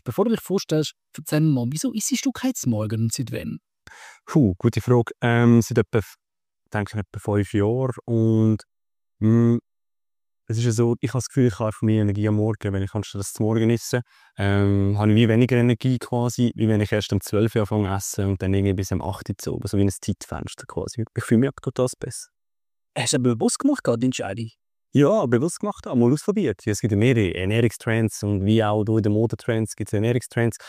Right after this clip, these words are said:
Speaker 2: Und ich dachte, ich probiere es einfach mal aus, wenn's für mich stimmt, dann mach ich's und sonst nicht, oder?
Speaker 1: Bist du das aber auch anderen Leuten weiter?
Speaker 2: Mm, ich habe noch so ein ganz kleines E-Book darüber geschrieben, so zusammengefasst, was ich mache. Ich denke, über die Ernährung ist genau wie bei der Mode, funktioniert nicht für jeden, aber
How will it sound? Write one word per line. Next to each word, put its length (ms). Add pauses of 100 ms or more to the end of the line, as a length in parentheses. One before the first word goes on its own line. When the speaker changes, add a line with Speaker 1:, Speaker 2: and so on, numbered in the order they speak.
(140)
Speaker 2:
Und 120
ich 80
dachte, 200
ich 60
probiere 200
es 100
einfach 140
mal 100
aus, 160
wenn's 100
für 80
mich 160
stimmt, 300
dann 80
mach 160
ich's 120
und 80
sonst 300
nicht, 240
oder? 160 (220)
Speaker 1:
Bist 320
du 20
das 80
aber 180
auch 140
anderen 240
Leuten 240
weiter? 260 (280)
Speaker 2:
Mm, 640
ich 40
habe 120
noch 160
so 120
ein 60
ganz 220
kleines 320
E-Book 280
darüber 200
geschrieben, 260
so 60 (160)
zusammengefasst, 440
was 120
ich 100
mache. 360 (360)
Ich 180
denke, 300
über 140
die 80
Ernährung 360
ist 140
genau 160
wie 60
bei 180
der 100
Mode, 280 (180)
funktioniert 380
nicht 140
für 120
jeden, 320
aber 220